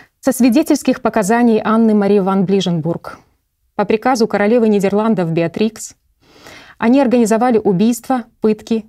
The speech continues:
изнасилование детей в публичных местах. Они организовали это через центры содержания под стражей подростков, колонии для несовершеннолетних в Нидерландах. Из этих детей выбирали ребёнка, который не имел ни семьи, ни родственников.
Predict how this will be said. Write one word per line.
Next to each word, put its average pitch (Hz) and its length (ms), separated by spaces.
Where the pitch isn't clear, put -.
изнасилование 214 720
детей 185 320
в - 120
публичных 196 600
местах. 165 520
Они 240 200
организовали 233 640
это 180 160
через - 320
центры 269 300
содержания 214 640
под 190 160
стражей 208 360
подростков, 175 760
колонии 190 400
для 180 120
несовершеннолетних 185 1080
в 180 100
Нидерландах. 175 760
Из 226 160
этих 277 220
детей 247 460
выбирали 240 460
ребёнка, 220 440
который 233 320
не 220 140
имел 240 180
ни 233 100
семьи, 214 340
ни 247 120
родственников. 180 760